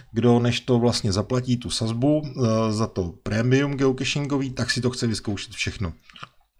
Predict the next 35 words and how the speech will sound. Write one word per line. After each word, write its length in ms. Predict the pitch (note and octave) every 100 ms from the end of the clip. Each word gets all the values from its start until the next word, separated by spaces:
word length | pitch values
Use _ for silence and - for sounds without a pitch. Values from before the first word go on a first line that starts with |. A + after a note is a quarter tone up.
| A#2+
Ok, 140 | G#2+ G2+ G2
beru. 220 | G2+ E2+ - - - - - - -
Pak 120 | C3
je 60 |
to 100 | F#3
nějaký 260 | G3 F#3 D3+
uživatel, 540 | C3 D3+ E3 D#3+ D#3+
který, 600 | D#3+ D3+ D3+ D3+ D3 D3 -
kterýmu 340 | - C#3 D3
ten 160 | C#3 C#3+
program 320 | C3 C3 C3+
vyhovuje. 460 | A2+ G#2 G2 E2+ E2 -
Platí 280 | D3 F3+
si 140 | E3 -
to 120 | -
prémiový 720 | - B2 F3 F3+ F3 F3 F3
a 100 | -
programu 440 | G#2 B2 C3+ A#2+ F2+
vyhovuje, 480 | G#2+ C#3+ D3 E3
protože 340 | - - A#2 A2
on 180 | G2+ G#2+
je 160 | G2 - - -
ve 100 | G#2
své 180 | B2
podstatě 400 | A#2+ G#2+ G#2 G2+
jako 220 | G#2+ G#2 -
fajn, 380 | A#2 B2 D#3 E3
eh, 720 | - - - - - A2+ A2
tak 180 | - -
proč 160 | B2
by 120 | G#2+ A#2+
ho 80 |
nepoužíval, 680 | A2 F#2+ G2 F#2+ F2+ D#2 D#2+
že 100 | E2
jo? 120 | F#2